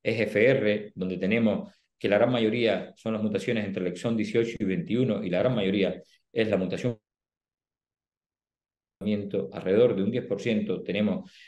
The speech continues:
eh, la deleción en el, en el exón veinte, y aquí, mm, que son frecuentes, ya tenemos fármacos, eh, y tratamientos para estos en primera línea también.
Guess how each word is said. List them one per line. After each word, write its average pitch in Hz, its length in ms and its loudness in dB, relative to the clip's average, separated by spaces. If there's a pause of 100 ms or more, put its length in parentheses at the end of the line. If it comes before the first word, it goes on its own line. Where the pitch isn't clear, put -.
eh, 87 280 0
la 90 100 2
deleción 90 460 2
en 82 60 -2
el, 82 120 -4
en 85 120 -4
el 82 80 0
exón 135 340 0
veinte, 98 680 2 (260)
y 113 420 -2 (180)
aquí, 123 680 0 (100)
mm, 80 180 -8
que - 100 -14
son 117 180 -2
frecuentes, 110 460 0
ya 127 240 0
tenemos 104 420 2
fármacos, 107 720 -2 (240)
eh, 85 300 -4
y 87 60 -6
tratamientos 95 600 0
para 85 260 2
estos 90 300 -2
en 82 80 -2
primera 82 320 0
línea 80 320 -4
también. 69 360 -14